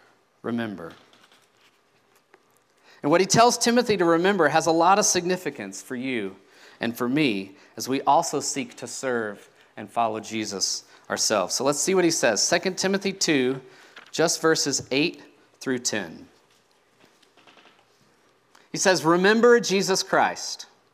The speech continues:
risen from the dead, the offspring of David, as preached in my gospel, for which I am suffering, bound with chains as a criminal,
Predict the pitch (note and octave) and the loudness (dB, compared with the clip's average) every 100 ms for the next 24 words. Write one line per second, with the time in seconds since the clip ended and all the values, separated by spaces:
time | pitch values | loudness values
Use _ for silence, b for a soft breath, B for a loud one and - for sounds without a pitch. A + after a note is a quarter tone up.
0 | b b b C#3+ E3+ G3+ G3 F#3+ F#3+ C#3+ | b b b -2 0 0 0 0 0 2
1 | B2+ A#2+ C3 B2+ D#3 - - E3+ F#3 B2+ | 2 4 2 4 2 0 -4 -2 0 2
2 | A2+ G#2+ G#2+ A2+ - - E3 - - A#2 | 2 2 -2 -2 -4 -4 -4 -4 -4 -4
3 | A2+ A#2 A2 G#2+ - F2+ E2+ _ b b | -2 0 0 -2 -8 -12 -14 _ b b
4 | b b D3+ D#3 D3+ D3+ G3+ G3+ - G3 | b b 2 2 4 4 4 2 2 0
5 | G3 A#2 F#2 - _ b b b - D#3 | 0 -6 -8 -12 _ b b b 0 4
6 | F3 F#3+ G3 - F3 F3+ F3+ F3+ F#3+ G3 | 4 4 0 2 2 2 2 0 -2 0
7 | D#3 C#3 C3 C3 | 2 4 2 0